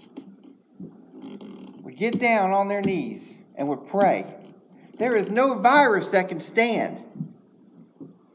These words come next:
There is nothing that can stand.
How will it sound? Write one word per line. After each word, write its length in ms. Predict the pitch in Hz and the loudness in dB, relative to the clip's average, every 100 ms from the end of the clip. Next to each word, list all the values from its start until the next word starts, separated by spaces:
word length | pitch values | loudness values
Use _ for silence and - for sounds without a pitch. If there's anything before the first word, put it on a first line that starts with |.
| - - - - 151 | -20 -20 -20 -6 4
There 240 | 208 233 | 6 8
is 300 | 214 202 - - - - | 6 4 -2 -10 -12 -6
nothing 800 | 151 240 - 233 170 120 113 - - - | 0 2 2 0 -2 -2 -6 -14 -10 -4
that 180 | 165 | -4
can 120 | 165 147 | -4 -8
stand. 480 | - 151 101 90 | -6 -4 -6 -10